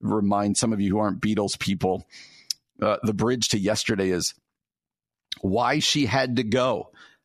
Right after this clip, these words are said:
I don't know, she wouldn't say. I said something wrong, now I long for yesterday." What was behind those words? They sound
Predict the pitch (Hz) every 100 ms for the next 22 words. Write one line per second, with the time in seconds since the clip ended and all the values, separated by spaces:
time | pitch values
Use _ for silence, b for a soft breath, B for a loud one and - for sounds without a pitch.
0 | _ - 123 135 131 - 120 120 95 -
1 | 107 98 110 120 120 - 104 98 85 90
2 | - B B B - 113 147 - 165 147
3 | 117 - 139 - 131 117 110 117 107 98
4 | 101 107 113 117 110 101 107 104 101 98
5 | 98 B B _ - 107 95 98 92 -
6 | 85 78 60 - - _ _ _ _ _
7 | _ _ _ _ _ _ _ - 165 -
8 | 123 - - - 131 120 98 92 92 85
9 | 127 87 143 - 92 - 120 127 110 95